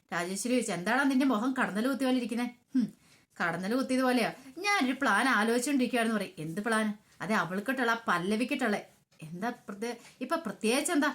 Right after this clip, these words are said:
"ഹും, അവളുണ്ടല്ലോ, ആ സേതുവിന്റെ വീട്ടിലാണെന്ന് തോന്നുന്നു താമസം." "ഏ, പൊറുതി അവിടെ തുടങ്ങിയോ?" "അതേമ്മേ, ഞാൻ കണ്ടതാ അവൾ അവിടെ നിന്ന് ഇറങ്ങി പോകുന്നേ." "ഓഹോ, അപ്പൊ അങ്ങനെയാണല്ലേ?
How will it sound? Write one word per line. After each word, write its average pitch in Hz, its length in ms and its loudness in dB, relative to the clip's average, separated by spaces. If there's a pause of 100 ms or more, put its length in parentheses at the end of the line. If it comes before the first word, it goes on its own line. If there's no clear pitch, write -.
(160)
"ഹും, 254 160 0 (260)
അവളുണ്ടല്ലോ, 247 500 2 (240)
ആ 330 100 4
സേതുവിന്റെ 285 600 2
വീട്ടിലാണെന്ന് 285 340 2
തോന്നുന്നു 214 180 2
താമസം." 202 340 0 (120)
"ഏ, 240 100 -4 (480)
പൊറുതി 262 320 2
അവിടെ 262 160 2
തുടങ്ങിയോ?" 208 340 0 (160)
"അതേമ്മേ, 202 400 0 (280)
ഞാൻ 196 200 0
കണ്ടതാ 247 460 0
അവൾ 202 160 0
അവിടെ 226 160 2
നിന്ന് 240 140 2
ഇറങ്ങി 226 220 -2
പോകുന്നേ." 208 280 0 (240)
"ഓഹോ, 214 300 -4 (360)
അപ്പൊ 160 240 -6
അങ്ങനെയാണല്ലേ? 208 640 0